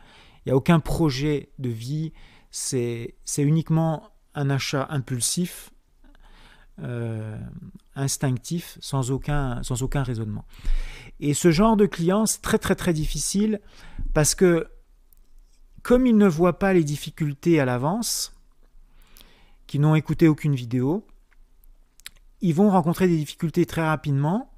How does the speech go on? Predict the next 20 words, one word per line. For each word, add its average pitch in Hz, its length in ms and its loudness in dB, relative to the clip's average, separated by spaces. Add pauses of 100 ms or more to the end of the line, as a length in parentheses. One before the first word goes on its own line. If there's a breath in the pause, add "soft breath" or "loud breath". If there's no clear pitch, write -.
(760 soft breath)
et 151 80 2
ils 143 60 4
vont 165 100 4
se - 80 -4
retourner 170 400 2
contre 143 320 0
nous 143 340 0 (300)
et 139 100 -2
ils 135 80 2
vont 143 120 2
comprendre 170 640 -2 (560)
progressivement 143 920 -2 (720 soft breath)
dans 139 200 0
quoi 170 240 4
ils 151 60 2
se 135 120 -6
sont 139 240 -4
embarqués 151 640 -2 (840 soft breath)
et 139 280 -4
finalement, 151 800 2